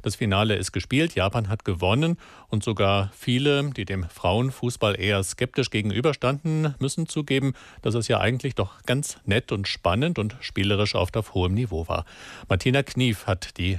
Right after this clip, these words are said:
ganze W M als Reporterin begleitet. An Sie jetzt die Frage, wie heute die Bilanz aussieht. Was sagt zum Beispiel der D F B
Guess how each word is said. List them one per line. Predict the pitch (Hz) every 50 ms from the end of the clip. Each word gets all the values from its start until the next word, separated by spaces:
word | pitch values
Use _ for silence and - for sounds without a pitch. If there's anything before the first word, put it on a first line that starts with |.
| -
ganze | - 92 95 101 - 107 92
W | 92 92
M | - - 101 120 139 139 123
als | - 95 101 98 - - -
Reporterin | 98 - - - - 101 110 - 127 95 104 101 104
begleitet. | 98 87 - 90 87 85 107 - 135 131 - - - - - - - - -
An | - 95 101
Sie | 95 101 110 117 127 127 120 -
jetzt | 120 120 - - -
die | 139 135
Frage, | - - - 202 98 110 127 135 156 147 147 151 156 175 185 160 - -
wie | - 107 110 120 147
heute | 127 110 101 101 - 120
die | 104 143
Bilanz | 127 147 139 143 151 160 165 - -
aussieht. | - 95 95 - - 80 82 -
Was | 101 98 -
sagt | 120 120 - -
zum | - 120
Beispiel | 104 107 110 - - 113 110 - - - - - - -
der | 117
D | 95 110 113
F | - 131 - -
B | _ 117 101 92 85